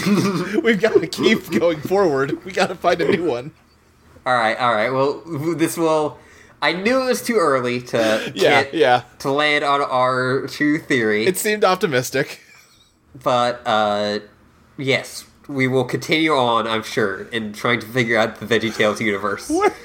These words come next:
Speaker 1: we're ten minutes into this half-hour show, and we're at an hour and a half.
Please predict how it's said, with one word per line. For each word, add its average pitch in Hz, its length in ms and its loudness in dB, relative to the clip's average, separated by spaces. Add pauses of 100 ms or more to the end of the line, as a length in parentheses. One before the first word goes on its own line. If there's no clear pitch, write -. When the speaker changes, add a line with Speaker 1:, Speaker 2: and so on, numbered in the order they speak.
(160)
Speaker 1:
we're 427 300 4
ten 349 480 0
minutes 262 340 2
into 220 260 2
this 202 260 0
half-hour 196 640 2
show, 202 360 -2
and 214 80 -2
we're 220 120 -2
at 208 160 0
an 170 60 -8
hour 165 300 0
and 151 80 -2
a 143 80 -2
half. 147 560 -6